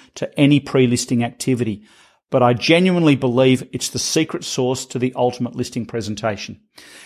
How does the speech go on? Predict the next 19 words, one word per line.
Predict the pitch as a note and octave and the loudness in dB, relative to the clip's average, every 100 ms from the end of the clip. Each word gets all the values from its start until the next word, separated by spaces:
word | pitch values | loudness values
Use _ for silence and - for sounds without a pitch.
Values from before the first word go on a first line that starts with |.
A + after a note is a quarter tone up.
| _ | _
If | C#3 C3 | -4 2
you're | F3 | 2
going | F3+ F#3 F#3 | 4 4 4
to | E3+ D#3 | 2 2
implement | D#3 D3 C#3+ C3+ | -2 2 2 2
this | C#3 B2+ | 0 0
into | C3+ B2 | 0 0
your | A#2 | -2
business, | G2+ C#3+ C#3 B2 - - _ _ - | 0 -4 -2 -4 -4 -12 _ _ -4
I | |
want | B2+ C3 E3 | 2 2 2
you | E3 | 0
to | C#3+ | 0
know | C3+ C3+ B2+ | 2 2 2
that | A#2 | 0
it's | A#2 - | -2 -6
a | |
proven | - - D#3 F3 F#3+ | -10 0 4 4 2
formula | - C3 B2 B2 C3 C#3+ | 0 0 2 2 0 -2